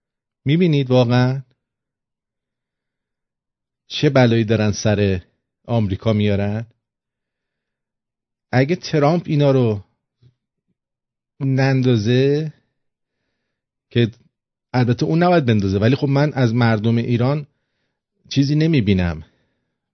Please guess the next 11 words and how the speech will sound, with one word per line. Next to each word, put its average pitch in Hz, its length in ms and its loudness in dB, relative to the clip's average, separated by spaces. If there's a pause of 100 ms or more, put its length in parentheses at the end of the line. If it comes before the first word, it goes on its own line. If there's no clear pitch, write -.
(240)
یعنی 120 400 -2 (2500)
چی، 135 380 -2
چی - 160 -14
کار 135 200 2
بکنن 101 400 -4
دیگه 87 240 -8
وقتی 104 500 -6 (240)
میترسن؟ 92 640 -2 (800)
میترسن 98 520 -2
آقا، 98 160 -10
میترسن. 104 520 -10